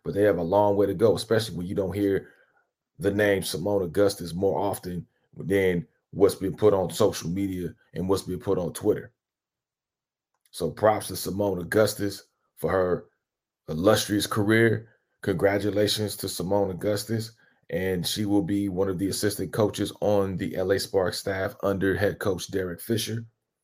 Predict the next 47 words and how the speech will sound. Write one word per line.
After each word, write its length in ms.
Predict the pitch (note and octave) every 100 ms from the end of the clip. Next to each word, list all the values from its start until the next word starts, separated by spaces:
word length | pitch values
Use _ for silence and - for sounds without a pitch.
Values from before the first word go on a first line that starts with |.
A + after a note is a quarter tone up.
| _ _ _ _
So 200 | - E2+
we, 120 | F2
that 180 | - F#2
should 140 | - D#2+
be 160 | G2
interesting 380 | F#2+ F#2 - F#2+
to 80 | F#2
see 160 | -
how 180 | G2 F#2+
that 220 | E2+ G2+ -
continues 440 | - G2+ F#2+ E2+
to 80 | G#2
flow. 420 | - G2+ G#2+ A2 - -
And 120 | -
I 120 | F#2+ D3+
can 140 | A2
see 420 | A#2 B2 A#2+ A2+ - _ _
Seimone 340 | - B2 A#2 A#2
Augustus 400 | A#2 C3 C#3 A2
being 300 | A#2+ A#2+ A#2
a 40 |
head 200 | A#2+ B2
coach 260 | C#3+ C#3+ C#3+
one 220 | G#2 G2+
day 140 | G#2+
if 240 | - B2 C3
she 180 | B2+ A#2+
so 340 | A2+ B2 B2
desires 540 | A2+ A2 C3 B2 A#2
to 80 | A2
go 180 | A#2 A#2
down 240 | A2+ A2+
that 180 | A2+ -
pathway, 440 | C3+ C#3+ A#2 G2 - _ _ _ _ _
because 160 | G2
I 80 | G#2
think 180 | G#2 A#2+
she 120 | A2+
would 100 | A2
be 80 | G#2+
an 100 | -
excellent 440 | A2 - G#2+ G2
coach. 220 | - A#2
She 120 | - F2+
knows 320 | F2+ G#2 A2+
the 100 | A#2
game, 460 | A2+ A2 A#2 A#2